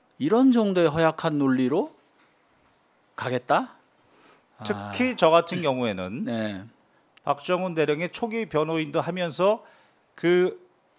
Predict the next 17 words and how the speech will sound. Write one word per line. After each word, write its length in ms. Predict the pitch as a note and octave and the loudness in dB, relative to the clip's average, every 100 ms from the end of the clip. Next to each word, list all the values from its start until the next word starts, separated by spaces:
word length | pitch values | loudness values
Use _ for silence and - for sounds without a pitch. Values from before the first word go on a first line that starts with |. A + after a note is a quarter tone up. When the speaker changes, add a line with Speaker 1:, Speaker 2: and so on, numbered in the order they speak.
| _ _ | _ _
Speaker 2:
군 300 | - F3+ F#3+ | -8 -6 -2
검사가 760 | E3 E3 C#3 C#3 D3 F3 G#3 - _ _ | -2 -2 -2 0 4 2 2 -12 _ _
무서운 480 | C3+ C#3 F#3+ G3+ | -8 0 0 0
일이다. 580 | F3+ B2+ A#2+ F2 E2 E2+ - | -4 -8 -6 -8 -10 -14 -4
Speaker 1:
네. 480 | C3 B2 A2 G2 F#2 | 0 2 0 -4 -10
Speaker 2:
사본을 540 | G2+ - G3 F#3+ G3 G3+ | -10 -2 0 0 -2 -2
남겨둬라 680 | C3 C3 A#2+ G#2+ F#2 D#2 _ _ _ - | -2 -2 -4 -4 -8 -10 _ _ _ -10
했던 420 | G#3+ - B3 B3+ | -10 2 4 4
사본을 640 | B3 - G#3+ G#3+ G#3+ C4+ D4 - _ _ _ | -2 -4 0 2 2 0 -2 -14 _ _ _
정말 480 | - D#3 G3 A3+ A3+ | -10 -6 4 4 4
꼼꼼하게 720 | B3+ B3 A3+ C4 C4 A3 G3 | -2 -4 2 4 6 6 4
본 200 | F3+ E3 | 0 -4
사람입니다. 540 | C3+ A#2 G2+ F2 E2 D#2 | -4 -6 -6 -14 -18 -2
거기 220 | E3 F3+ | 0 2
Speaker 1:
네. 60 | A3+ | 4
Speaker 2:
나온 360 | G3 G3 A#3 B3 - - _ | 6 6 2 -2 -14 -20 _
카톡, 680 | - A3 - - B3+ B3 - | -6 -6 -6 4 4 4 -2